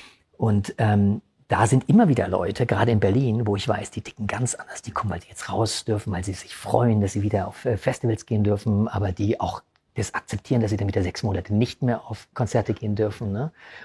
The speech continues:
Und ich weiß, da wird es Reaktionen geben, die so vollkommen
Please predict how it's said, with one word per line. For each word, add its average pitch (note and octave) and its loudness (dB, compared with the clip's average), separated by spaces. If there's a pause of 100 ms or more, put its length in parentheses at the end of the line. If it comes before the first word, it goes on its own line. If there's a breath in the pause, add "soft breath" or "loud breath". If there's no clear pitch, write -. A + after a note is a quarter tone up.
Und - -6
ich - -8
weiß, G2+ -2
da A#2+ 2
wird A2+ 2
es A#2 -2
Reaktionen A#2 2
geben, A2+ 0
die G#2+ -4
so F#2+ -8 (140)
vollkommen G2+ -8